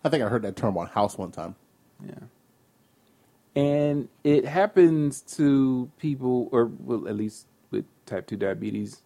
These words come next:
Speaker 2: not on a regular basis, but it just, it just happens. This is one of those things. But for me, um, I had been trying to lose weight so that I wouldn't have to go through all of this.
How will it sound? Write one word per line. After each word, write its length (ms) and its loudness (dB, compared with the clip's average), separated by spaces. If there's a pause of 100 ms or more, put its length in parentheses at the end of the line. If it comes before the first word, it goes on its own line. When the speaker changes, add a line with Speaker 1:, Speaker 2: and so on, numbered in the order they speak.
Speaker 2:
not 320 -2
on 140 0
a 40 2
regular 300 2
basis, 460 -2
but 200 2
it 80 0
just, 380 -6
it 140 -2
just 220 -4
happens. 380 -10
This 140 -6
is 140 -8
one 180 -2
of 60 -2
those 160 -4
things. 400 -4 (840)
But 160 2
for 140 0
me, 600 0 (680)
um, 520 -6 (440)
I 180 0
had 260 0
been 500 -4 (600)
trying 400 -4
to 120 -6
lose 320 -4
weight 240 -2
so 120 -8
that 160 -2
I 80 -2
wouldn't 280 -6
have 180 -12
to 60 -10
go 220 -2
through 220 -6
all 140 -6
of 60 -10
this. 300 -10